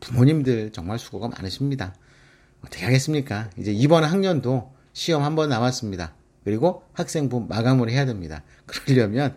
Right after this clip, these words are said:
준비를 하셔야 됩니다. 그래서, 어, 이런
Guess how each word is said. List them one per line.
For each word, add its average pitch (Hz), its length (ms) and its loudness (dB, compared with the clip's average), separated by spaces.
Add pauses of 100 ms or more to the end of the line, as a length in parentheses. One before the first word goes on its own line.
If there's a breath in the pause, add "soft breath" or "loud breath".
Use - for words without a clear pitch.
(140)
준비를 110 460 -2
하셔야 135 280 0
됩니다. 87 400 -12 (300 soft breath)
그래서, 98 420 -6 (320 loud breath)
어, 82 160 -10
이런 92 420 -6